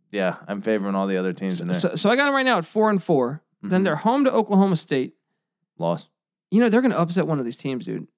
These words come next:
Speaker 2: So I, I don't know where to go here. I, I mean, you obviously lost, but at Iowa State, loss. Home to T C U, loss.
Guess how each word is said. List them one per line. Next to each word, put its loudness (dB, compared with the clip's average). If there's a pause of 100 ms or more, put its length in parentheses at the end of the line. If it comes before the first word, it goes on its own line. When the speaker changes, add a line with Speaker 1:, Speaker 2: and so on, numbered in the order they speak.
Speaker 2:
So -4
I, -2
I 2
don't 0
know 2
where 4
to 4
go 2
here. 2 (800)
I, 2
I 2
mean, 2
you 4
obviously 2
lost, 0 (100)
but 0 (160)
at 2
Iowa 2
State, -2
loss. 2 (360)
Home 2
to -2
T -2
C -2
U, 4 (200)
loss. 2